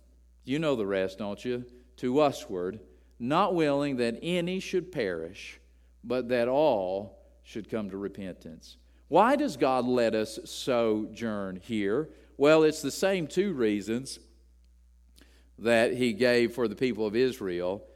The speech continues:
It is because he wants us to take some stuff with us when we go home, and it's also because he's showing grace to the unbelievers here 'cause he's not willing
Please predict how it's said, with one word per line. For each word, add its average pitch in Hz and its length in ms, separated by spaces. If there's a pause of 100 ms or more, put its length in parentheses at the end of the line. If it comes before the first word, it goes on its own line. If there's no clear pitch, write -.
(220)
It 135 140
is 127 100
because 143 300
he 143 140
wants 160 320
us 135 120
to 120 100
take 147 320
some 113 180
stuff - 360
with 131 300
us 151 300 (180)
when 113 180
we 107 120
go 127 240
home, 147 400 (560)
and 127 120
it's 123 140
also 147 340
because 117 360
he's 113 120
showing 123 440
grace 120 460
to 117 140
the 104 200
unbelievers 104 680
here 120 300
'cause 92 160
he's 98 100
not 104 260
willing 101 440